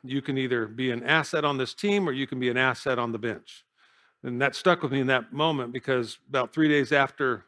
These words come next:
I had that communication with my high school, or excuse me, my college coach, <clears throat> I was packing my bags heading for home, not the N F L.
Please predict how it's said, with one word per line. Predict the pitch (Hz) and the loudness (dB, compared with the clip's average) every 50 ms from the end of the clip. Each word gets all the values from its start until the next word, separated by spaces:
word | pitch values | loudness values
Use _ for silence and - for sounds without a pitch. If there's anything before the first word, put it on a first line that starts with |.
| _ | _
I | 135 123 | -4 -2
had | 120 135 131 123 | 0 -2 -2 -2
that | 127 113 - | -4 -6 -4
communication | - 135 135 127 113 - 135 139 131 135 - 131 120 117 | -6 -6 -6 -6 -4 -2 -2 -2 -2 -4 -8 -10 -8 -6
with | 123 127 117 - _ _ _ _ - _ _ | -6 -6 -6 -8 _ _ _ _ -20 _ _
my | - 123 113 110 | -6 -6 -4 -2
high | 120 131 123 | -2 -4 -4
school, | - - 143 127 123 120 - | -4 -4 -4 -4 -4 -4 -6
or | 127 113 104 _ _ _ | -8 -8 -10 _ _ _
excuse | - - 156 135 | -12 -10 -8 -6
me, | 131 123 | -4 -4
my | 120 117 113 | -4 -4 -6
college | 107 - 165 170 175 160 139 110 - - _ _ _ _ _ _ _ | -2 0 2 2 2 2 0 -2 -8 -18 _ _ _ _ _ _ _
coach, | - - 135 123 - - - - - _ _ _ _ _ | -4 -2 -2 -2 -2 -4 -10 -18 -20 _ _ _ _ _
<clears throat> | - _ _ _ - | -20 _ _ _ 0
I | 165 175 147 127 123 139 | 0 0 0 0 0 0
was | 135 131 - | -2 -2 0
packing | 151 147 131 - - 127 | 0 0 0 0 -2 -4
my | 123 113 | -4 -2
bags | 107 123 120 117 117 107 - - | 0 0 0 0 0 -4 -4 -4
heading | 123 123 113 101 | -4 -4 -4 -6
for | - 110 | -10 -8
home, | 101 127 156 160 143 123 | -4 -2 -2 -2 0 0
not | 123 123 - - | -2 -2 -2 -4
the | 117 113 | -6 -6
N | 110 107 | -6 -8
F | 98 - - | -10 -6 -2
L. | 147 139 107 95 | 0 0 0 -2